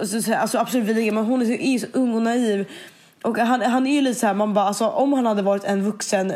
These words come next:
man som han borde vara, som han är typ tjugoåtta, borde han bara, "Vet du vad, men jag kom-", alltså, vara så här, "Jag kommer hålla på med andra." Det är så här, jag vet att det, okej, alltså, jag vet att det är ett spel, men eftersom hon är så jävla ung och känslig får man fan typ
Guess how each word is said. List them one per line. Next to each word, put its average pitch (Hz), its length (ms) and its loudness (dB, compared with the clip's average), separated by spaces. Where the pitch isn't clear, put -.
man 214 220 0
som 190 80 0
han 196 140 -2
borde 196 260 2
vara, 208 140 0
som 175 100 -4
han 190 100 -2
är 185 40 -4
typ - 140 -16
tjugoåtta, 202 400 -2
borde 226 180 0
han 226 140 2
bara, 202 100 2
"Vet 220 100 -2
du 214 60 -6
vad, 214 260 2
men 208 240 -4
jag 226 220 -2
kom-", 262 320 0
alltså, 208 160 0
vara 220 100 2
så 208 60 2
här, 196 120 0
"Jag 202 160 0
kommer 254 360 0
hålla 190 140 0
på 196 140 0
med 185 100 0
andra." 185 220 -4
Det 214 60 -2
är 208 40 0
så 220 60 2
här, 220 60 2
jag 247 120 2
vet 285 220 2
att 214 100 -2
det, 214 120 0
okej, 214 180 0
alltså, 208 160 0
jag 214 120 0
vet 247 160 0
att 202 60 -2
det 208 60 0
är 202 40 0
ett 175 60 -4
spel, 190 420 -2
men 196 140 -2
eftersom 214 260 0
hon 254 120 0
är 208 100 0
så 202 120 -4
jävla 202 240 0
ung 196 180 0
och 185 80 -2
känslig 190 400 -4
får 202 80 -4
man 180 100 -4
fan 180 300 -4
typ - 80 -18